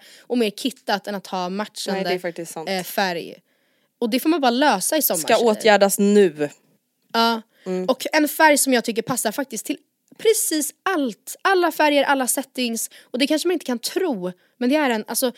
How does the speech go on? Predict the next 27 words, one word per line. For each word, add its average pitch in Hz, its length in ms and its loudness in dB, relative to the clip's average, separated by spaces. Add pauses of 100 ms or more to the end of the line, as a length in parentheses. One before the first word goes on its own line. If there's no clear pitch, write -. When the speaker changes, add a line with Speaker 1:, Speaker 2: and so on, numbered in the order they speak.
(140)
Speaker 1:
riktigt, 285 600 -4
det 311 60 -2
är - 20 2
inte 311 180 -2
en 294 160 0
baby 254 440 0
pink, 165 360 -8
men 226 80 -6
den 254 140 0
är 339 40 0
liksom 226 400 -4
mellanrosa. 220 960 -2
Jag 269 140 -2
har 262 100 0
just 226 180 -2
nu 196 100 -6
Essies - 540 -6 (300)
Lovey 240 340 2
Dovey 196 400 0
heter 151 260 -12
den. - 120 -12 (420)
Den 302 180 4
är, 214 180 4
Speaker 2:
Lovey 202 80 -2 (400)
Dovey. 208 220 2
Speaker 1:
eh, 196 100 -2
alltså 269 200 2